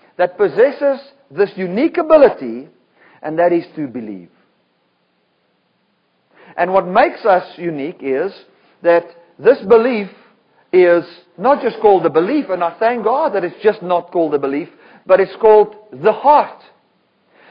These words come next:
the core of a being. From our very deepest core, we have this ability to believe in something. And that belief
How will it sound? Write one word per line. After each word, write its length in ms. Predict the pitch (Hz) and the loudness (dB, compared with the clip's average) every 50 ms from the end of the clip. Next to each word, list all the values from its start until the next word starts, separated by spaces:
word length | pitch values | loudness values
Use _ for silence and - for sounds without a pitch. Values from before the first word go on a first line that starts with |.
| - - 147 | -20 -4 0
the 240 | 160 220 220 - - | 0 0 0 -2 -6
core 680 | - 220 285 302 302 285 269 233 190 151 127 113 - - - | 0 4 6 8 8 8 8 8 6 4 2 -2 -6 -2 0
of 140 | 202 220 214 | 0 2 2
a 40 | 208 | 0
being. 500 | 180 247 254 226 180 135 107 95 - - _ _ - - - _ - | -2 -2 -2 -2 -4 -6 -8 -12 -16 -20 _ _ -20 -20 -20 _ 0
From 300 | - 254 262 247 226 196 - - | 2 4 4 4 2 -2 -6 -4
our 260 | - - 220 220 214 | 0 4 4 4 4
very 400 | 165 233 269 294 285 294 285 196 | 6 4 4 4 4 2 -2 -2
deepest 440 | 156 220 254 254 - - 220 202 - - - _ - | -2 -2 -2 -2 0 2 0 0 0 -4 -14 _ 2
core, 720 | 247 294 285 247 202 170 165 180 196 - - - - 208 - | 4 6 6 8 8 8 6 4 2 -2 -12 -20 -16 -12 -8
we 200 | 180 214 233 214 | -6 -4 -2 0
have 280 | 214 220 226 233 185 | 2 2 2 2 2
this 120 | 214 202 - - | 0 -2 -2 -2
ability 520 | - 170 160 254 254 262 220 202 196 202 190 - - - _ | -4 2 4 6 6 6 6 4 0 -2 -6 -10 -18 -14 _
to 300 | - 226 226 220 180 - - 139 | -4 -2 -2 -2 -2 -4 -4 0
believe 540 | 214 226 220 214 240 262 277 277 254 190 175 | 2 2 4 4 2 2 2 2 0 -2 -4
in 280 | 196 226 226 208 202 190 - - | -4 -4 -2 -2 -4 -6 -4 -2
something. 540 | 247 247 233 - - - 262 247 180 - - _ _ _ _ _ _ _ _ _ _ _ _ _ _ _ _ _ _ _ _ _ _ _ _ _ _ - - - | -2 -2 -2 -4 -6 -4 -4 -4 -6 -8 -18 _ _ _ _ _ _ _ _ _ _ _ _ _ _ _ _ _ _ _ _ _ _ _ _ _ _ -16 -6 -2
And 200 | - 202 190 170 | -2 0 2 4
that 240 | 240 285 302 226 202 | 4 4 4 2 2
belief 380 | 262 262 247 247 220 185 180 | 2 4 4 2 0 0 -4